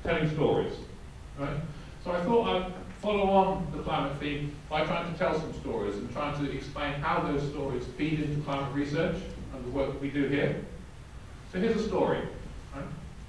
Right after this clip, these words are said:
Now those of you who are into design may look at this and think, "Nah, not much good that, bit under-designed." This was indeed made by a bunch of scientists. But I still think the story it tells is relatively clear. And unless you've been living under a rock for the last decade or so,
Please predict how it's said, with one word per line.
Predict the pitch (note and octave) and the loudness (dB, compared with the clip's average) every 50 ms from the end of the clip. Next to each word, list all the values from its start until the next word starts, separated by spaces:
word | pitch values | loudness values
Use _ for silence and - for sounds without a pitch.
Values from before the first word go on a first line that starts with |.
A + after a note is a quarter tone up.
| - - - - - - - - - - - - - - - - - - - - - - - - - - - - - - - - - | -12 -12 -12 -12 -12 -12 -12 -12 -12 -10 -10 -10 -10 -12 -12 -12 -12 -12 -12 -12 -12 -12 -12 -12 -12 -12 -12 -12 -12 -12 -12 -10 -8
Now | E3 E3 E3 | -4 0 4
those | F#3 A3+ A3+ - - | 6 8 8 8 8
of | - | 8
you | F#3+ F3+ F#3 | 8 10 10
who | F#3 E3+ | 10 10
are | - F3+ | 10 8
into | - - D#3+ | 4 2 2
design | D#3 D#3 D3+ - - - D3+ - F#3 F#3 F3+ | 0 2 2 4 4 4 6 6 4 4 4
may | F3 - | 2 2
look | - - - | 2 2 0
at | C3 | 0
this | C3+ C#3 C3+ | 0 0 -2
and | C3+ - | -2 0
think, | C#3 C3+ C3+ B2+ A#2+ | 0 0 0 0 -2
"Nah, | A2+ - - - - - - - - - - - - - - | 0 0 0 0 0 0 -2 -4 -6 -8 -8 -10 -10 -10 -6
not | A#2+ G#2 G2 | -6 -4 -4
much | G2 - G2 | -4 -4 -4
good | - - - | -4 -2 0
that, | - - - - - - - - - B2 | 2 2 2 2 0 -2 -4 -6 -6 -4
bit | A#2+ A#2+ | -2 -2
under-designed." | B2 A#2+ A#2+ A#2+ - A2+ B2 B2+ B2 D3 C#3+ - - - - - | 0 0 -2 -2 -4 -2 2 4 6 6 6 6 4 2 0 -2
This | - - | -4 -2
was | D#3+ D#3+ D#3+ D#3+ D#3+ | 0 0 2 2 2
indeed | D#3+ D#3 D#3+ D3+ D3+ D3 | 2 2 2 2 2 4
made | C#3+ C#3 C#3 C#3 | 4 4 4 2
by | B2+ A#2+ | 0 0
a | B2 | 0
bunch | C3 C3 B2 - | -2 -4 -4 -6
of | - | -4
scientists. | - C3 B2+ C3+ - - - - - - - - - - - - - - - - - - - - | -4 -2 -2 -2 -2 -2 -4 -4 -4 -6 -6 -8 -8 -10 -10 -10 -10 -12 -12 -12 -12 -12 -10 -4
But | E3 F3+ | 0 0
I | F#3 F3+ | 0 2
still | G#3+ A3+ A#3 A#3 A3 | 4 6 6 6 6
think | A3+ G#3+ - - - | 6 4 4 2 -2
the | - | -2
story | - G#3 G3+ F#3+ F3+ E3+ | 0 2 4 6 6 6
it | - - | 4 2
tells | F3+ E3+ D#3+ E3 D#3+ D#3 | 2 2 2 2 2 2
is | C#3 B2 | 0 0
relatively | C3+ C3 B2+ B2+ B2+ B2 B2+ B2 A#2 | 2 2 0 0 0 -2 -4 -4 -4
clear. | A#2 A2+ G#2+ - - - - - - - - - - - - | -2 -2 -2 -2 -2 -2 -4 -8 -10 -10 -10 -10 -10 -10 -8
And | C3 C#3 | -6 -2
unless | D#3+ F#3 F#3 - G3+ | 0 0 2 2 0
you've | F#3 F#3 | 0 2
been | F#3 F3+ F3+ | 2 2 2
living | F3+ E3 D#3 D#3 | 0 0 0 0
under | D#3 D3 C3+ C3 | 0 0 2 4
a | B2 B2 | 4 6
rock | C#3 C#3+ C#3+ D3 D3 - | 6 6 4 4 0 -2
for | D3+ | -2
the | C#3+ | 0
last | C#3+ C#3+ C#3+ C#3 - C#3+ | 2 4 4 4 4 2
decade | C#3 C#3 C#3+ D3 C#3+ C#3+ | 0 0 0 0 0 2
or | D3 C#3+ | 0 0
so, | C#3+ D3 D3 D3+ D#3 D#3 D3+ | 0 0 0 2 2 0 -2